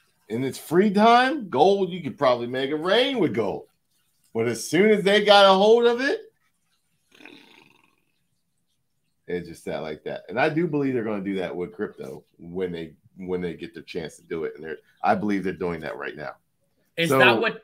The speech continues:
Speaker 2: is that what you think the Gensler attacking C E Xs is? 'Cause I,
Speaker 1: It's
Speaker 2: I
Speaker 1: just the
Speaker 2: think
Speaker 1: start. It's just the start of it. I do
Speaker 2: Mike,
Speaker 1: think that's, that's the be-, that's the beginning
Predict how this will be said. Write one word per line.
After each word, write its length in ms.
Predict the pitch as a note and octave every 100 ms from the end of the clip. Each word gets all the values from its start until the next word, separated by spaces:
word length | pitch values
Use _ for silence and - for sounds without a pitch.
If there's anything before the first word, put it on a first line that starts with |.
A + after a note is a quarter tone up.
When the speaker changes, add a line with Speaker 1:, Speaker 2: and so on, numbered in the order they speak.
| -
Speaker 2:
is 160 | D#3
that 160 | E3+ F#3+
what 200 | A3+ A3+
you 80 | G#3+
think 300 | - G#3 -
the 100 | E3+
Gensler 720 | C3+ D3+ D#3+ E3+ D#3+ D#3+ D#3+
attacking 580 | C#3 - E3 D#3 D#3+ D3
C 400 | C#3+ E3+ D3+ D3
E 20 |
Xs 440 | C#3+ C#3+ - D3+ C#3
is? 260 | D3+ D3+
'Cause 180 | - C#3+
I, 120 | D3+
Speaker 1:
It's 120 | D3+ D3
Speaker 2:
I 40 |
Speaker 1:
just 120 | F#3+
the 60 | G#3+
Speaker 2:
think 100 | G#3
Speaker 1:
start. 340 | E3+ A#2+ - -
It's 160 | A#2+ B2
just 140 | D3
the 60 | C3
start 280 | - G#2+ D2
of 100 | B1+
it. 80 | - _ _
I 100 | G2
do 140 | G#2 E3
Speaker 2:
Mike, 220 | F#3+ F#3
Speaker 1:
think 20 |
that's, 200 | G#2+ G2+ -
that's 180 | G#2 G2
the 80 | G2
be-, 140 | F#2 F2
that's 220 | F#2+ -
the 60 |
beginning 440 | F2+ F#2 E2 C#2+